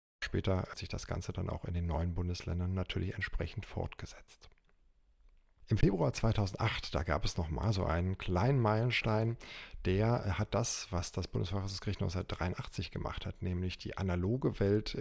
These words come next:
quasi in die statistische und schon in Grundzügen digitale Welt zu überführen, auch wenn damals hauptsächlich noch mit Lochkarten und ähnlichen Systemen gearbeitet wurde, aber immerhin schon, ähm,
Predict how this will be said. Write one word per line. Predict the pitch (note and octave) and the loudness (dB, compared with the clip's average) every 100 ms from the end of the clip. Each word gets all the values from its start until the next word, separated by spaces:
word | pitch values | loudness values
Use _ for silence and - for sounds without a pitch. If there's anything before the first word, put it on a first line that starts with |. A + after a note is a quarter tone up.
| - | -6
quasi | - F2 F#2+ | -2 0 0
in | G2+ F#2 | -2 -2
die | F#2 | -2
statistische | - G2 - C#3 - G2 G#2 | -2 -2 -2 -2 0 2 2
und | - F#2 F#2 | 2 0 0
schon | - G#2 | 2 2
in | G#2 F#2+ F#2+ | 2 0 0
Grundzügen | F#2 B2+ E3+ - A#2 G#2+ - F2+ | 2 0 0 -2 0 0 0 -2
digitale | - - - F#2 C#3 G#2 D2 | -2 -4 -2 -2 0 -2 -2
Welt | - - | -6 -6
zu | - - | -8 -6
überführen, | E2 C3 - G#2 G#2+ C3 C3 - - - | -4 -6 -6 -4 0 0 -2 -10 -16 -8
auch | - E2+ | -4 -2
wenn | F2+ | 0
damals | D#2+ D#2 D2+ E2+ - | 0 0 -2 -2 -4
hauptsächlich | F2 D#2 - F2 E2+ | -4 -2 -4 -4 -4
noch | E2+ - | -4 -4
mit | E2+ | -2
Lochkarten | G#2 - - D2+ C2 - F2+ | -2 -4 -6 -2 -2 -2 -4
und | E2 | -2
ähnlichen | F#2+ A2 G2+ G2+ | -2 0 -2 -4
Systemen | F#2 F2+ - G2 | -4 -4 -2 0
gearbeitet | G#2 - G2+ G#2 G#2 | 0 0 0 0 -2
wurde, | A2 A2+ - | 0 0 0
aber | A2 C3+ | 0 0
immerhin | B2+ A#2 C3 | 0 2 0
schon, | - - A#2 C3+ - | 0 0 2 0 0
ähm, | G#2 G2 G2+ | 0 0 -2